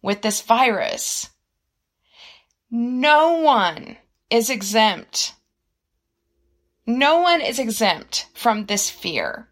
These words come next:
And I hope that we can look at this virus and we can say, "Wait a minute. Even though I am a healthy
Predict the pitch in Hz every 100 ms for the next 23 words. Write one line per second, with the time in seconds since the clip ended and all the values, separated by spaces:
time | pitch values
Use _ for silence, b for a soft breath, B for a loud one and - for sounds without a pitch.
0 | _ _ _ B B B 226 240 247 226
1 | - 339 392 - 320 240 269 247 240 233
2 | 240 - 220 - 190 180 185 180 - -
3 | 202 208 214 220 214 220 196 180 - 202
4 | 214 208 190 165 139 147 - _ _ _
5 | _ _ b b b b b b b _
6 | _ _ _ _ - 294 339 349 311 277
7 | 285 277 220 202 190 - - 214 220 214
8 | 202 190 196 190 214 214 196 180 175 165
9 | 185